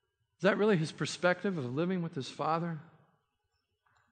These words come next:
The father replied, "My son, don't worry about your inheritance being divided again. Everything I have is yours. You can have a party anytime you want." But we had to celebrate because this brother of yours,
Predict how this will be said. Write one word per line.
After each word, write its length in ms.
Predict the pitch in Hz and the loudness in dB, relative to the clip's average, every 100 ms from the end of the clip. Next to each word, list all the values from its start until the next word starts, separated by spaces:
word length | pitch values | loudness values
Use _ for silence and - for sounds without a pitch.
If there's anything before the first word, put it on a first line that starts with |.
| _ _ _ _ _ _ _ _ _ _ _ _ _ - | _ _ _ _ _ _ _ _ _ _ _ _ _ -16
The 80 | - | 0
father 300 | 165 156 139 | 4 4 2
replied, 360 | 127 147 135 | 0 2 2
"My 120 | 131 | 2
son, 380 | 120 - 160 151 | -2 -2 0 2
don't 220 | 156 156 | 2 2
worry 220 | 135 131 131 | 0 2 4
about 240 | 123 127 | 4 0
your 160 | 131 120 | 0 0
inheritance 800 | 123 139 131 147 127 - - - _ _ - | -2 -2 -2 -2 -4 -6 -14 -16 _ _ -6
being 160 | 170 | -2
divided 380 | 135 127 135 127 | 0 2 4 2
again. 260 | 113 113 110 | -2 -2 2
Everything 400 | 156 185 170 147 | 2 2 0 -2
I 80 | 135 | -4
have 360 | 131 151 160 | -4 -2 0
is 140 | 131 120 | 0 0
yours. 520 | 160 170 117 - - - _ _ _ _ _ _ - | 0 0 -2 -8 -14 -20 _ _ _ _ _ _ -2
You 100 | 165 | 2
can 120 | 175 | 4
have 180 | 180 180 | 6 4
a 60 | |
party 380 | 147 - 185 151 | 4 4 4 4
anytime 380 | 139 143 156 139 | 0 -2 -2 -2
you 80 | 131 | -2
want." 320 | 131 123 117 | 0 -2 -2
But 60 | 135 | 0
we 160 | 160 | 2
had 340 | 139 156 190 170 | 2 2 2 0
to 100 | 165 | 0
celebrate 580 | - 190 190 147 127 - - - | 4 6 6 6 4 0 -12 -10
because 220 | - 147 | -6 0
this 140 | 160 | 0
brother 340 | 127 147 202 202 | 2 6 8 6
of 140 | 143 | 4
yours, 380 | 147 135 110 | 4 4 4